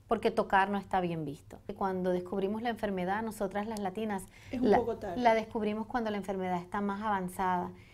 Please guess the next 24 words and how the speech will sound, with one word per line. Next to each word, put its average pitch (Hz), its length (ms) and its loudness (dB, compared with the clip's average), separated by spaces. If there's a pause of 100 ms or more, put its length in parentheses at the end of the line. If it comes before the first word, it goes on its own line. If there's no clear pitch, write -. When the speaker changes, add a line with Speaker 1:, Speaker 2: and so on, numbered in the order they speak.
(120)
Speaker 1:
y 240 100 2
es 214 60 2
mucho 233 320 0
más 202 160 -2
difícil 202 440 -4
de 190 100 -2
tratar. 175 420 -6 (600)
Speaker 2:
Adamari, 294 560 -2
tú 285 400 -6 (420)
tuviste 254 420 -2
la 285 140 -6
fortuna 226 600 -8
para 214 320 -4
ti 254 340 -6
y 254 100 -8
para 214 300 -6
todos 220 220 -10
nosotros 208 580 -8 (220)
de 208 420 -6
sobrevivir 214 680 -6
y 285 100 -8
superar 220 520 -8
esta 214 180 -12
enfermedad. 196 460 -12